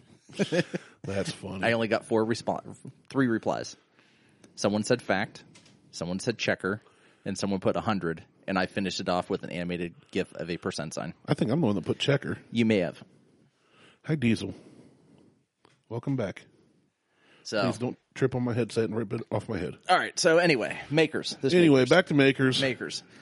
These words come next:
Speaker 1: Um, maybe if I get froggy, I'll pull up a, a, a something, a post on Boco, and we'll make fun of people while we're sitting here, 'cause that's always fun. People love to hear that, right?
Speaker 2: Yeah.
Speaker 1: Yeah?
Speaker 2: Absolutely.
Speaker 1: Yeah.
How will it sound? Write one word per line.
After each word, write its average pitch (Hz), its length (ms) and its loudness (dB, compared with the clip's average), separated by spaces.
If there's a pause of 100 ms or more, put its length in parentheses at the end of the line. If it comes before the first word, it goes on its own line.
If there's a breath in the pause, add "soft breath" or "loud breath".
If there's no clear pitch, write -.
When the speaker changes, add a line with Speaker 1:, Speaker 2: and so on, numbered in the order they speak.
(380 loud breath)
Speaker 1:
Um, 110 520 4
maybe 117 440 2 (420 loud breath)
if - 140 -12
I 104 100 -2
get 95 220 -8 (160)
froggy, 92 380 -2
I'll 87 80 -2
pull 92 260 -6
up - 140 -8
a, 78 180 -10 (840 soft breath)
a, 92 60 -10 (280)
a - 40 -8 (200)
something, 71 380 -12
a 82 60 -14
post - 320 -10
on 85 120 -12
Boco, - 340 -12
and 82 120 -12
we'll 85 200 -12 (160)
make 92 220 -10
fun 85 140 -10
of 82 60 -14
people 90 340 -10
while 92 200 -4
we're 90 80 -10
sitting - 240 -8
here, 95 200 -10 (720 soft breath)
'cause - 300 -14 (140)
that's - 180 -2
always 76 200 -6
fun. - 200 -10 (540 soft breath)
People 131 240 4
love 104 160 2
to 98 80 -2
hear 87 140 -4
that, 87 200 -6 (120)
right? 107 160 2
Speaker 2:
Yeah. 151 80 -2 (960 soft breath)
Speaker 1:
Yeah? 127 80 0
Speaker 2:
Absolutely. 131 500 6 (120)
Speaker 1:
Yeah. 113 160 -2